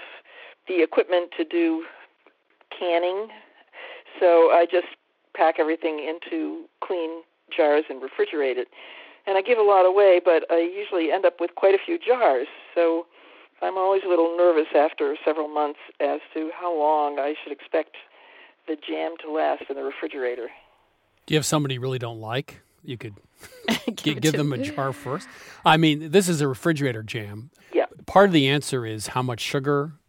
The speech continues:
Speaker 2: you're using per quart of fruit. The more sugar, the more preservative there.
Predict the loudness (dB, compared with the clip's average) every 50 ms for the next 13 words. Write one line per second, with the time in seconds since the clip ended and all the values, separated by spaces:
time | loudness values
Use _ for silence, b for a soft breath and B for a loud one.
0 | _ -16 -12 -10 -8 -8 -6 -6 -6 -6 -4 -4 -6 -6 -6 -8 -10 -12 b b
1 | b b b b b b b b _ -12 -10 -10 -10 -10 -12 -14 -6 -4 -4 -4
2 | -4 -6 -10 -10 -2 0 0 0 0 -2 -8 -14 -16 -14 -12 -10 -8 -6 -4 -4
3 | -4 -2 -2 -2 -2 -2 -6 -6 -8 -8 -8 -10 -10 -12 -14 -18 -18 -12 -8 -8
4 | -8 -8 -8 -8 -10 -10 -12 -16 -20 _ -16 -12 -10 -8 -8 -8 -10